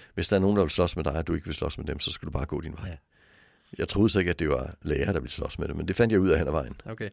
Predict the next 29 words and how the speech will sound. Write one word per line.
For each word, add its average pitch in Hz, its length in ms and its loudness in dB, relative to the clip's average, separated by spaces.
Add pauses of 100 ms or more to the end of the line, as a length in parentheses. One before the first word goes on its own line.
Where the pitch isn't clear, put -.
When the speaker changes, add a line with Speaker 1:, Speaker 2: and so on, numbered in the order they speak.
(160)
Speaker 1:
Ja, 92 160 0
at 82 140 -4
de 95 80 -2
nogle 82 180 2
gange 85 100 2
stak 80 180 2
af 71 120 0
fra - 100 -4
skolen, 85 320 0
fordi - 160 -6
de 64 60 -4
Speaker 2:
Ja. - 60 0
Speaker 1:
havde 73 160 2
den 71 80 -2
oplevelse, - 420 -4
ikke? 120 240 0 (760)
Speaker 2:
Ja. 85 300 2
Speaker 1:
Øh, 73 120 0
og, 87 220 4
og, 85 120 -4 (340)
og - 140 0
så 107 120 6
må 107 80 10
vi 98 120 10
jo 87 80 8
forholde 98 300 8
os 87 100 4
til 76 120 -2
det. - 120 -4